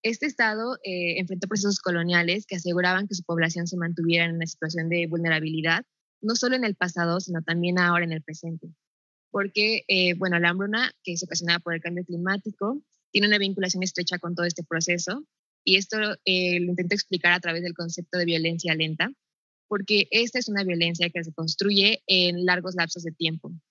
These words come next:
porque se da gradualmente y tiene una capacidad de daño que puede pasar desapercibida en el momento presente. Sin embargo, esta violencia, que parece no serlo, se va presentando a través del tiempo y del espacio.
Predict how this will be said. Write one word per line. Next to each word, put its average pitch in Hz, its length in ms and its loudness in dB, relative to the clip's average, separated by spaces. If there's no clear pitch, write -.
porque 180 220 -6
se 175 100 -4
da 175 140 6
gradualmente 190 880 0
y 190 100 -4
tiene 220 160 2
una 240 120 4
capacidad 190 480 0
de 196 100 -4
daño 190 340 0
que 180 100 -8
puede 180 300 -2
pasar 170 280 -10
desapercibida 170 680 -2
en 175 100 0
el 170 60 0
momento 160 380 -4
presente. 190 600 -2
Sin 196 200 0
embargo, 196 400 2
esta 185 220 -10
violencia, 170 720 -2
que 190 100 -4
parece 185 320 -4
no 190 140 0
serlo, 214 380 2
se 202 100 0
va 170 80 0
presentando 170 520 -4
a 175 40 -4
través 165 380 -2
del 170 180 -2
tiempo 180 360 2
y 220 80 2
del 160 140 2
espacio. 156 440 -4